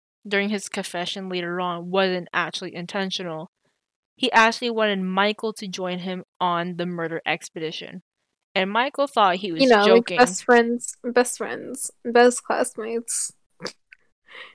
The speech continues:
Speaker 2: Yeah, come murder with me, dude. It'll be great.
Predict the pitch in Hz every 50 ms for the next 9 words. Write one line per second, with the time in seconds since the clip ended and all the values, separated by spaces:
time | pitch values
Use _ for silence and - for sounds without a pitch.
0 | _ _ - 277 247 254 240 233 220 196 - - - - - - 349 339 269 233
1 | 233 247 277 262 226 208 214 - 214 208 214 208 220 214 214 233 247 254 254 247
2 | _ _ _ _ - 269 233 233 233 240 220 214 208 208 202 202 196 -